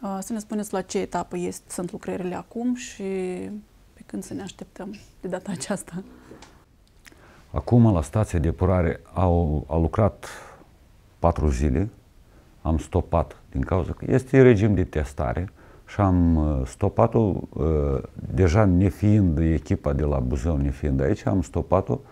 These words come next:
Speaker 2: Au apărut niște zgomote la o, o serie de motoare, la un malaxor acolo și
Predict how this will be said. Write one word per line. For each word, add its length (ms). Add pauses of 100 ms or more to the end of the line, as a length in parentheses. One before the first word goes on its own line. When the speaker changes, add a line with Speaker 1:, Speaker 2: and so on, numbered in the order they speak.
(460)
Speaker 2:
Au 160
apărut 300
niște 260
zgomote 440
la 120
o, 360 (100)
o 60
serie 260
de 100
motoare, 400
la 160
un 340
malaxor 560
acolo 300 (840)
și 280